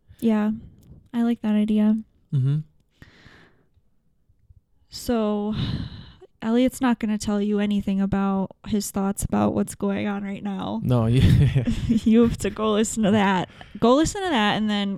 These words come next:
Speaker 2: I'm on Cameo if you wanna hear my thoughts.
Speaker 1: Oh, wow, really? Maybe I should join Cameo.
Speaker 2: Why don't we
Speaker 1: I'm
Speaker 2: both,
Speaker 1: pretty famous, right?
Speaker 2: why don't we both join Cameo?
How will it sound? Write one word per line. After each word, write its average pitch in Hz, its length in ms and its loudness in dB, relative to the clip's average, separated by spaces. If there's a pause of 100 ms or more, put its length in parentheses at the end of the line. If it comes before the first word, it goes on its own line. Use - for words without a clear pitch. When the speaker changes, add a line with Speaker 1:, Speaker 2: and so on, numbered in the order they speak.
Speaker 2:
I'm 139 160 -4
on 170 120 0
Cameo 131 440 2
if 117 120 -4
you 131 60 2
wanna 139 140 2
hear 139 100 4
my 135 160 2
thoughts. 120 640 -10
Speaker 1:
Oh, 226 280 4
wow, 214 360 2
really? 214 580 2 (1500)
Maybe 262 260 4
I 226 120 4
should 214 240 -2 (160)
join 208 300 0
Cameo. 208 640 0 (1200)
Speaker 2:
Why 120 120 -12
don't 156 120 -6
we 208 60 2
Speaker 1:
I'm 226 80 4
Speaker 2:
both, - 80 4
Speaker 1:
pretty 269 220 2
famous, 208 560 -6
right? 208 340 -4
Speaker 2:
why 107 80 -14
don't 135 100 -6
we 156 80 -2
both 131 280 -8
join - 240 -14
Cameo? - 380 -16